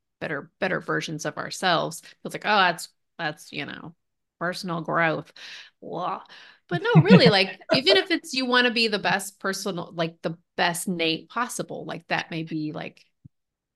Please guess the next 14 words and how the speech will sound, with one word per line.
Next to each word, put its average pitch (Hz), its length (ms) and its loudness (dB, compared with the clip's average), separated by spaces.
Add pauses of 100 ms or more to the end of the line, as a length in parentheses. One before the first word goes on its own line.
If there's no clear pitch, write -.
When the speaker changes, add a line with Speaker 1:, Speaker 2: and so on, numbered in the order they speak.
(140)
Speaker 1:
health 233 640 0
and 165 320 -2
wealth 185 480 -2
and 165 240 -4
friends 202 540 -2
and, 160 380 -6 (400)
like, 170 280 -8 (280)
self-expression, - 1000 -4
you 170 140 -6
know? 143 240 -6
So, 160 260 -2 (400)
you 247 200 0
know, 175 160 4
it's, - 380 0